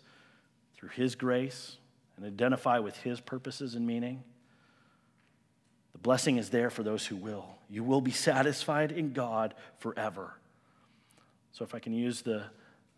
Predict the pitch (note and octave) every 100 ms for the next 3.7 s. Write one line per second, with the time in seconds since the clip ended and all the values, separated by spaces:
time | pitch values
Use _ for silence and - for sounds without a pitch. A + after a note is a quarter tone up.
0 | _ _ - - - - A2 G2+ - A2+
1 | A2+ G2+ G2+ - B2+ - A#2+ G#2 A2 A2
2 | A#2+ G#2+ G#2+ F#2+ G#2 A2+ A2 A2 G#2+ -
3 | G2 F#2+ G2 F2+ - -